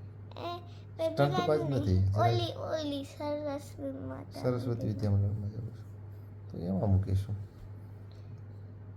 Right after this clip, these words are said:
Speaker 2: બહુ સારી છે. યાદ આવે તને હજી સરસ્વતી સ્કૂલમાં તું ક્યારે ભણતી ખબર?
Speaker 1: ક્યારે?
Speaker 2: કેજીમાં.
Speaker 1: હા.
Speaker 2: કેજી તે ત્યાં કર્યું છે.
Speaker 1: હમ.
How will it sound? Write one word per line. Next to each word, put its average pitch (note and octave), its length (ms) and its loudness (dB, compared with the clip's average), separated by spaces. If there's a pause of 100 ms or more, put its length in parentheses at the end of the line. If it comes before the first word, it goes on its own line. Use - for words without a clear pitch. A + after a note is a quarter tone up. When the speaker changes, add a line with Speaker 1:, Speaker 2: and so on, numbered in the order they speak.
(180)
Speaker 2:
બહુ A#2+ 220 -6
સારી - 220 -8
છે. - 280 -8 (1000)
યાદ C#3+ 260 10
આવે D#3 200 4
તને C3 320 4
હજી A#2+ 380 -2 (140)
સરસ્વતી A2+ 500 0
સ્કૂલમાં A#2+ 400 0
તું A2 160 -4
ક્યારે C#3+ 200 4
ભણતી F#2+ 340 8
ખબર? C3+ 240 2
Speaker 1:
ક્યારે? - 840 -8
Speaker 2:
કેજીમાં. A#2 500 8
Speaker 1:
હા. - 1000 -10 (280)
Speaker 2:
કેજી B2 300 4
તે G#2 200 4
ત્યાં G2 340 6
કર્યું F#2 260 4
છે. G2 80 -6
Speaker 1:
હમ. D4 560 -6